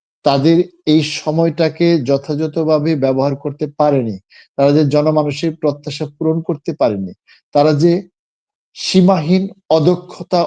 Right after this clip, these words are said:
অযোগ্যতার পরিচয় দিয়েছে, সেটির জন্য বরং তার দুঃখ প্রকাশ করার কথা ছিল। সেটি নিয়ে এ ধরনের অহংকার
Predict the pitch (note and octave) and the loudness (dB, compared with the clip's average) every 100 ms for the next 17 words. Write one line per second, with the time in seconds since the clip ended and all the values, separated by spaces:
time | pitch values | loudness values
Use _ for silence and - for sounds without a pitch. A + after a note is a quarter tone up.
0 | - D3+ C#3+ D#3+ C#3+ D#3+ D#3+ D#3+ D3+ E3 | 0 0 4 4 2 -2 -2 -4 -2 0
1 | D#3+ D3+ D#3+ C#3 A#2+ - - G#2 _ _ | 0 2 2 2 0 -2 -14 -14 _ _
2 | _ - - F3+ G3+ F#3+ G#3 G#3 F#3+ D#3+ | _ -6 0 2 2 2 2 2 0 2
3 | E3 D#3 D3+ C#3 A#2 C#3+ - C#3+ C3+ A#2 | 0 0 0 0 0 -2 -4 -6 -4 -4
4 | A2 - A2+ G2+ G#2 G2 G2 - G#2 G2+ | -4 -4 -4 -4 -8 -10 -12 -10 -10 -12
5 | _ _ - - E3+ F3+ F#3 F3+ - C#3+ | _ _ -6 -2 0 0 0 -2 -4 -2
6 | D3+ D#3+ D#3+ D3 - _ _ _ - C#3+ | -2 0 -2 -2 -12 _ _ _ -2 -2
7 | D3+ D3 E3 D3 A#2 - | -2 -2 2 2 0 -6